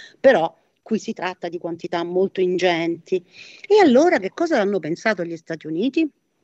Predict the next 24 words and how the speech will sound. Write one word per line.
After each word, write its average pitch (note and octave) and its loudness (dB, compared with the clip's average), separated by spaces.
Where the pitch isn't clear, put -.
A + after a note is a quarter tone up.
Hanno F3+ -8
pensato F#3+ -6
di F#3+ -4
organizzare F#3+ -4
una F3 -4
bella F#3 -2
cosa, F3 -4
non E3+ -6
so, F3 -6
mm, E3+ -4
se - -6
la E3 0
vogliamo F3 0
chiamare F3+ 0
pre-, E3 -6
provocazione, F3 0
ma F3+ 0
comunque, F3+ -2
insomma, E3 -4
un, C4 2
un A#3+ 4
argomento A#3 2
di F#3 -10
guerra E3+ -4